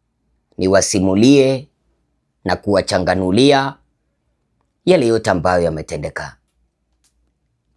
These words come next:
Mimi ni Bwana Ezra. Kitu ambacho nawaomba ni usikilivu mwema. Tafadhali, tena sambaza hii kanda kuelekea kwa vikundi vingi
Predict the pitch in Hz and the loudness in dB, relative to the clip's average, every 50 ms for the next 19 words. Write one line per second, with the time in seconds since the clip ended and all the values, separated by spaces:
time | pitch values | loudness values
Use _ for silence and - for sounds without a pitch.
0 | _ _ _ _ _ - 104 110 113 113 107 101 95 98 98 98 98 104 - - | _ _ _ _ _ -2 0 2 2 2 2 2 4 4 4 2 2 0 0 2
1 | 151 135 123 110 87 90 92 87 82 - _ _ _ _ _ _ _ _ _ _ | 2 2 2 0 0 -2 -2 -2 -6 -8 _ _ _ _ _ _ _ _ _ _
2 | _ _ _ _ _ _ _ _ _ _ _ _ - 120 107 - 113 98 95 101 | _ _ _ _ _ _ _ _ _ _ _ _ -4 -4 -2 0 0 0 0 0
3 | - - 95 90 85 85 87 95 127 139 123 120 135 - - _ _ _ _ _ | -2 -2 -2 -2 0 2 2 2 4 4 2 2 2 0 -2 _ _ _ _ _
4 | _ _ _ _ _ _ _ _ _ _ _ _ _ _ _ _ _ _ _ _ | _ _ _ _ _ _ _ _ _ _ _ _ _ _ _ _ _ _ _ _
5 | _ _ _ _ - 95 107 120 120 117 117 113 110 117 - _ - 117 - - | _ _ _ _ -4 0 0 2 2 2 2 2 0 0 -4 _ -6 -6 -6 -4
6 | - 143 135 160 165 127 98 101 95 90 85 78 73 73 73 69 - - _ _ | 0 2 4 4 4 4 2 -2 -2 -2 -4 -6 -8 -10 -14 -16 -18 -20 _ _
7 | _ _ _ _ _ _ _ _ _ _ _ _ _ - - 92 - 104 101 107 | _ _ _ _ _ _ _ _ _ _ _ _ _ -8 -6 -4 -2 0 0 2
8 | 104 101 92 85 78 80 - _ _ _ _ _ _ _ _ - 127 120 117 104 | 0 0 0 -4 -6 -8 -10 _ _ _ _ _ _ _ _ -4 -2 -2 0 -2
9 | - - 107 104 104 123 131 120 101 104 98 101 123 110 - - - 90 85 76 | -2 -2 0 0 0 0 0 2 0 0 0 0 -2 -2 -2 -4 -8 -6 -6 -6
10 | 76 78 - _ _ _ _ _ _ _ _ _ _ _ _ _ _ _ _ _ | -8 -10 -14 _ _ _ _ _ _ _ _ _ _ _ _ _ _ _ _ _
11 | _ - 95 92 95 - 127 113 - - 117 95 90 110 107 - 160 180 175 147 | _ -2 0 0 0 0 0 -2 0 0 0 0 0 -4 -2 0 0 2 2 2
12 | 117 90 104 98 92 85 85 107 143 - | 2 0 0 0 -2 -2 -4 -4 -6 -8